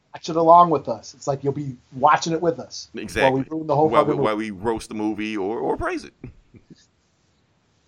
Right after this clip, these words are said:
Speaker 2: What are we talking about?
Speaker 1: That's its
Speaker 2: Okay.
Speaker 1: moments.
Speaker 2: Yeah, we, we filibustered. Yeah, you don't have to boycott it. Oh, matter of fact, Eli, did I ever tell you I found out what soy lo means?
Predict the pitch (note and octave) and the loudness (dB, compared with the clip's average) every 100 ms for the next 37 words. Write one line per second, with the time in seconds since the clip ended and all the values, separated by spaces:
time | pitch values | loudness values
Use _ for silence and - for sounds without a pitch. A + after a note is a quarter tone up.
0 | _ - F#2 D#2 B1+ - - - E3+ G3+ | _ -14 -12 -12 -10 -4 -2 4 4 4
1 | G4 - - _ _ _ _ C3+ E2+ B1+ | 0 -8 -20 _ _ _ _ -6 -6 -6
2 | - A2 F#2 F#2+ E2+ C#2 B1+ - - C3+ | -12 -12 -12 -12 -14 -12 -14 -16 -10 -6
3 | G2 - _ B2+ D3 C#3+ F#3+ F#3 D#3+ - | -6 -8 _ -10 -4 -4 -4 -6 -6 -6
4 | F#2 G#2+ A2+ G#2+ - C#2 - _ - - | -6 -4 -6 -6 -6 -6 -10 _ -20 -20
5 | _ _ _ _ _ _ _ - _ _ | _ _ _ _ _ _ _ -20 _ _
6 | _ - G#3 D4 C4 C#4 A#3+ G3+ F3+ E4 | _ -6 -4 -4 -4 -6 -4 -6 -6 -8
7 | G4 D#4 F#3 F#3+ F#3 E3 D3 C#3+ - D3 | -8 -4 -4 -4 -4 -4 -4 -6 -8 -8
8 | D#3+ D#3+ D#3+ D#3+ E3 D#3+ | -6 -6 -8 -10 -14 -18